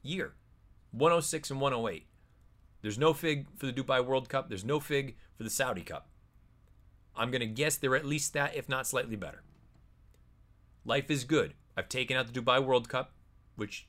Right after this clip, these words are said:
certainly could bring him back a little bit, but not a ton. One twelve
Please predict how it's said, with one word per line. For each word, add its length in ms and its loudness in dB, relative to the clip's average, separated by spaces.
certainly 340 -4
could 160 -6
bring 140 -2
him 80 -4
back 220 2
a 40 2
little 200 0
bit, 200 -2
but 200 2
not 400 2
a 60 0
ton. 360 -2
One 320 2
twelve 560 2